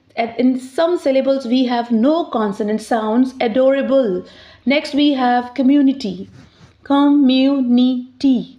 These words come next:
Again, Y at the end of this word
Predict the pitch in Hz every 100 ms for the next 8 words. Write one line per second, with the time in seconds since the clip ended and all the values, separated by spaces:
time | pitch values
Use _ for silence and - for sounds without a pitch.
0 | - 233 277 285 262 262 277 285 233 254
1 | 262 262 254 208 247 254 226 220 254 240
2 | 269 269